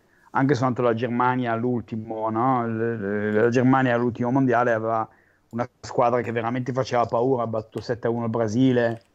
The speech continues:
eh, a casa sua, cioè voglio dire, e vedevi delle squadre con una qualità particolare. Qui no, cioè comunque è arrivata in finale una squadra come la Croazia che ha vinto due volte ai rigori,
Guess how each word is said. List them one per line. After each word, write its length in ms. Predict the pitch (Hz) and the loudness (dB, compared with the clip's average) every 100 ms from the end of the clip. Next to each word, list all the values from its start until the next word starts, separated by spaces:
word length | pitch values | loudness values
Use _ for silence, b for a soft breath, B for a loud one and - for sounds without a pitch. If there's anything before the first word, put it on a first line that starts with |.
| _ _ | _ _
eh, 380 | 127 123 123 120 | 0 2 4 4
a 160 | 117 117 | 4 2
casa 300 | 120 117 - _ | -2 -4 -6 _
sua, 480 | - 131 147 135 117 | -6 0 4 4 2
cioè 160 | 127 117 | 0 -2
voglio 180 | 117 123 | 0 0
dire, 400 | 127 117 117 - - - _ | 0 0 -2 -8 -20 -20 _
e 260 | - - 135 | -8 -4 2
vedevi 300 | 143 143 143 | 4 6 4
delle 140 | 135 | 2
squadre 360 | - 139 143 131 | 0 0 0 -2
con 140 | 123 | -4
una 120 | 123 | -6
qualità 560 | - 120 113 127 123 120 | -2 -2 -2 0 0 0
particolare. 840 | 123 110 120 123 127 113 104 113 107 | -6 -8 -4 0 2 0 -4 -10 -14
Qui 540 | - 151 185 160 131 123 | -4 0 2 2 0 2
no, 400 | 151 127 110 b b b _ | 2 2 -2 b b b _
cioè 320 | 143 135 120 | -4 -4 -4
comunque 300 | 113 135 123 | -8 -10 -6
è 40 | 117 | -4
arrivata 220 | 123 131 | -4 -4
in 100 | 123 | -6
finale 300 | 139 135 123 | -2 0 0
una 140 | 120 | -4
squadra 540 | 117 - 131 123 113 110 | -8 -6 0 0 0 -4
come 180 | 113 117 | -4 -4
la 100 | 113 | -4
Croazia 520 | 123 123 123 - 110 | 0 0 0 -4 -6
che 100 | 113 | -4
ha 40 | |
vinto 560 | 113 113 - 117 113 - _ _ | -4 -6 -2 -2 -2 -8 _ _
due 200 | 127 131 | 0 4
volte 300 | 131 123 127 | 4 2 -4
ai 140 | 113 | -6
rigori, 640 | 127 127 120 120 131 160 | -4 -2 -2 -2 -2 -4